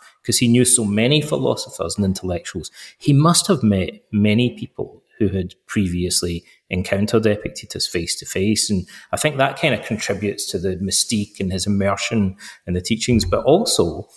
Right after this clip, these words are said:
eh, reputedly, of the four volumes of the discourses that we have today, um, the, there were, these are only half of the original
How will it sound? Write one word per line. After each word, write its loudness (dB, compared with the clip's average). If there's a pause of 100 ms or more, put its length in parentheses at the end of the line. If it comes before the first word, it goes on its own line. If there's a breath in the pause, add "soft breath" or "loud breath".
(480 loud breath)
eh, 2
reputedly, 2 (200)
of 2
the 0
four 6
volumes 6
of -2
the 4
discourses 2
that -2
we 2
have 0
today, 2
um, 2
the, 4
there 2
were, 2 (160)
these 2
are 6
only 2
half -4 (380 soft breath)
of 0
the 4 (120)
original 2